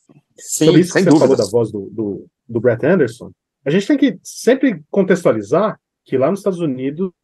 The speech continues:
Speaker 2: o, o Kurt Cobain tava gritando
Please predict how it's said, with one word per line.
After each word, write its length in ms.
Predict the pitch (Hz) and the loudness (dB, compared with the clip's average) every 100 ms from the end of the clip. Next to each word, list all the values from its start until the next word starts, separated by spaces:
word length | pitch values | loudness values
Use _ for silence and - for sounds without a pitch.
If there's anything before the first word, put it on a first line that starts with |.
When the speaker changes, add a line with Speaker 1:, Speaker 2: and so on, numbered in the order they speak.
| - | -14
Speaker 2:
o, 1600 | 190 175 202 202 202 196 180 143 147 143 139 135 127 120 120 113 | -12 -4 0 2 4 4 2 -2 -4 -2 -4 -4 -4 -4 -6 -6
o 40 | |
Kurt 200 | 117 131 | -4 -4
Cobain 300 | - 143 127 | 0 0 0
tava 260 | 147 202 240 | -2 -2 -2
gritando 1600 | 240 247 - - 165 170 185 180 208 208 208 202 190 160 135 | -4 -8 -8 -2 0 2 0 0 0 0 0 -2 -2 -4 -8